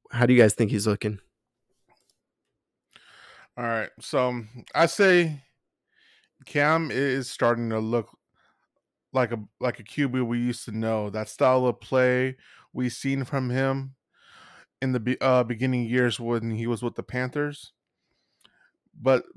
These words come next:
Speaker 2: Bill, Bill Belichick had to ad-, um, adapt to hi-, had adapt his coaching style around Cam style, and that's pretty impressive to seeing what they have become,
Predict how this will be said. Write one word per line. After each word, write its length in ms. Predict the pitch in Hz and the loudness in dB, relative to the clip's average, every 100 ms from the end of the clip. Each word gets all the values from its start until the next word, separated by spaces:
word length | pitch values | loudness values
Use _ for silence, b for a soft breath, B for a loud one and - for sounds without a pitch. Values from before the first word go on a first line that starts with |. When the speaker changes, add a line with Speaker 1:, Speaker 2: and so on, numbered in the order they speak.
| 117 | -2
Speaker 2:
Bill, 280 | 151 165 - - _ - | 2 2 -2 -18 _ -14
Bill 180 | 123 160 | -2 0
Belichick 580 | 135 151 160 - 143 120 | 4 4 4 2 -2 -2
had 420 | - - 139 143 | -12 -4 2 2
to 180 | - 143 | 2 0
ad-, 300 | 127 117 - _ _ _ _ b b b - | 2 0 -6 _ _ _ _ b b b 0
um, 380 | 127 117 101 110 - - | 4 4 2 -10 -18 -8
adapt 440 | 123 110 139 135 | -6 2 2 2
to 220 | - 127 | 0 -2
hi-, 380 | 104 131 - - | 0 -2 -2 -4
had 260 | 113 113 - _ _ _ | -6 -6 -8 _ _ _
adapt 380 | 135 120 151 156 | -10 0 2 2
his 140 | 160 135 | -2 -4
coaching 320 | - 151 139 | -2 -2 -2
style 600 | - 127 117 110 110 - _ b b b b | 0 4 4 4 0 -4 _ b b b b
around 400 | 120 127 123 113 | 2 4 2 0
Cam 540 | - 151 127 110 110 - _ _ - | 0 0 2 0 -6 -12 _ _ -20
style, 520 | - 123 101 80 110 b b b b | -6 0 0 0 -6 b b b b
and 180 | - 127 | -2 4
that's 200 | 135 165 | 4 4
pretty 300 | - 175 147 | 2 0 2
impressive 680 | 135 - 131 139 - 160 151 170 _ | 0 0 2 2 2 -2 -2 -10 _
to 100 | - | -14
seeing 280 | - 139 127 | -4 -2 2
what 160 | 123 120 | 2 2
they 120 | 127 | 0
have 160 | 113 | 0
become, 500 | - 98 127 127 131 | -4 -4 -2 0 -2